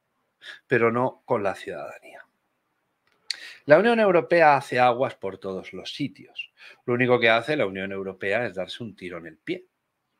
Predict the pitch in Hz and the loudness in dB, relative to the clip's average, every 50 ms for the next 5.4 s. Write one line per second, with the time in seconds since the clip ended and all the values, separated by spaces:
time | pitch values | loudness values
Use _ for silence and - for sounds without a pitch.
0 | _ _ _ _ _ _ _ _ _ _ - - 196 202 - - - - - - | _ _ _ _ _ _ _ _ _ _ -16 -14 -12 -12 -12 -14 -16 -14 -10 -8
1 | 110 110 117 127 135 151 147 120 - - 143 151 147 - - - 107 95 - - | -6 -4 -2 -2 -2 -2 -4 -4 -4 -4 -4 -4 -6 -6 -6 -8 -8 -8 -6 -6
2 | 135 143 139 104 92 107 123 139 131 - 98 104 98 - - - - 147 127 - | -6 -6 -6 -6 -6 -6 -6 -8 -8 -12 -12 -12 -12 -14 -14 -14 -14 -14 -14 -14
3 | _ - - _ _ _ _ _ _ _ _ _ _ _ _ _ _ _ _ _ | _ -20 -20 _ _ _ _ _ _ _ _ _ _ _ _ _ _ _ _ _
4 | _ _ _ _ _ - - - _ - 123 110 110 110 104 101 92 - 117 110 | _ _ _ _ _ -20 -20 -20 _ -10 -10 -6 -4 -2 -4 -2 -2 -2 -2 -2
5 | 104 117 120 123 - - _ | 0 0 -2 -2 -2 -6 _